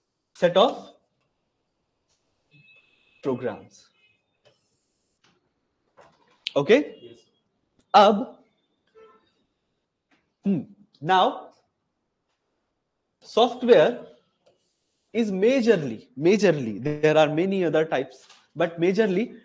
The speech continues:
Speaker 1: divided into two types, application and system। There are other softwares like utility and, you know,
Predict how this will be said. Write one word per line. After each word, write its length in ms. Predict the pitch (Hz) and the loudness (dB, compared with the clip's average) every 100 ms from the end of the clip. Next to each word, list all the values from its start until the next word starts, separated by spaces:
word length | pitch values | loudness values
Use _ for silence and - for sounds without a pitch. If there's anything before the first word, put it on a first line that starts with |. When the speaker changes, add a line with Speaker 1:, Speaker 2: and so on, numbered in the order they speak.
| _ 147 | _ -4
Speaker 1:
divided 400 | 165 156 156 151 | 0 0 -2 -8
into 340 | 143 220 262 _ _ _ _ - | -10 -12 -12 _ _ _ _ -12
two 100 | 143 | -10
types, 400 | 110 78 _ _ _ _ _ _ _ _ _ _ _ _ _ _ _ _ _ _ _ _ _ _ _ - | -10 -16 _ _ _ _ _ _ _ _ _ _ _ _ _ _ _ _ _ _ _ _ _ _ _ -6
application 720 | 151 165 190 202 202 226 277 - _ _ _ _ _ _ _ _ _ _ _ _ _ _ - | -6 -4 -2 0 0 0 -4 -12 _ _ _ _ _ _ _ _ _ _ _ _ _ _ -10
and 360 | 156 240 240 - _ _ | -6 -6 -10 -18 _ _
system। 500 | - 143 - 110 95 _ _ _ _ _ _ _ _ _ _ _ _ | -14 -14 -12 -14 -14 _ _ _ _ _ _ _ _ _ _ _ _
There 160 | 135 151 | -2 -2
are 120 | 147 | -2
other 240 | 147 175 | -2 -4
softwares 600 | 175 165 151 160 156 156 | -4 -6 -8 -6 -4 -2
like 200 | 156 131 | -6 -10
utility 880 | 131 147 143 170 160 147 - 151 151 - _ _ _ _ - | -10 -12 -10 -10 -8 -10 -10 -10 -12 -18 _ _ _ _ -14
and, 160 | 143 156 | -10 -6
you 80 | |
know, 240 | 170 131 | -6 -8